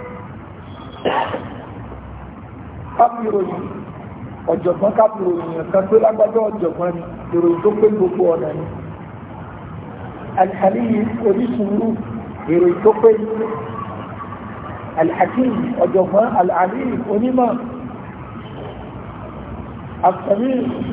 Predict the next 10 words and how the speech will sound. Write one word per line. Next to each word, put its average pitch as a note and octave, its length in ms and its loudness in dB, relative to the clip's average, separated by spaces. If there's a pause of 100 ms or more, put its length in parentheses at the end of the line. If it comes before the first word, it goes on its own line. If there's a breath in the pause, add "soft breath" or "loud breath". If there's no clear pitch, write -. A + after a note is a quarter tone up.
(680)
ẹni G#3 200 6
tí C4 180 0
gbọ́rọ̀, B3 380 6 (840)
ìròyìn E3+ 320 0
tó G3+ 120 8
pé G#3 180 6
ní G#3 100 2
gbogbo F#3 300 2
ọ̀nà D#3 240 4
ni. D3+ 140 -4